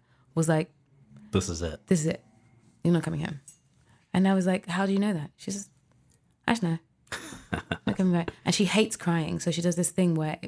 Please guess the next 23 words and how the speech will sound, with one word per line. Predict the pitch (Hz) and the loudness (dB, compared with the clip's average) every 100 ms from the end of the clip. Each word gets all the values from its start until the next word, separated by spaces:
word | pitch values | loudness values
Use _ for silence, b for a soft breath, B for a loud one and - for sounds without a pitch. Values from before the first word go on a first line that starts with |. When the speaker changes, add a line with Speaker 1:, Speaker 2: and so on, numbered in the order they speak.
| - | -2
Speaker 1:
when | 165 | 0
she | 151 | 0
feels | 160 165 | 0 -2
the | 147 | -2
tears | - 165 | -2 -2
come, | - 160 | 0 -2
she | - | -2
puts | - - | -6 -4
her | |
head | 160 160 | -2 0
up | 156 160 | 0 -2
in | |
the | 151 | 0
air | 156 170 | 0 -2
so | 175 | -6
because | - - - | -6 -4 -6
she, | - _ | -8 _
she | - - | -4 -2
thinks | 170 - | -2 -4
the | - | -6
tears | - 151 | -2 0
go | - 143 | 0 -2
back. | 147 170 | 2 2